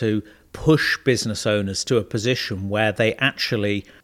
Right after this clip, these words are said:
overstretch themselves in the first instance and think, "Oh, mm, yeah, that's more resource put going into marketing than I really want at this point, but it sounds like a good idea. And if it succeeds in the way I'm being told it's going to,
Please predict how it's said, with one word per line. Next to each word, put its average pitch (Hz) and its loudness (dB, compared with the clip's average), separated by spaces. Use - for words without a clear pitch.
overstretch 139 4
themselves 98 -2
in 101 -2
the 101 -4
first 113 -2
instance 107 -6
and 104 -6
think, 104 -6
"Oh, 127 6
mm, 120 -4
yeah, 110 0
that's - 0
more 135 6
resource 127 6
put - -10
going 113 4
into 113 -2
marketing 110 -2
than 104 -2
I 101 -2
really 104 2
want 117 2
at - -6
this 95 -6
point, 90 -6
but 120 2
it - -8
sounds 135 2
like 120 0
a 113 -8
good 110 -4
idea. 110 2
And 110 0
if - 0
it - -4
succeeds 123 0
in 107 -2
the 110 0
way 117 4
I'm 110 2
being 104 -2
told 110 -2
it's 82 -10
going 120 2
to, - -8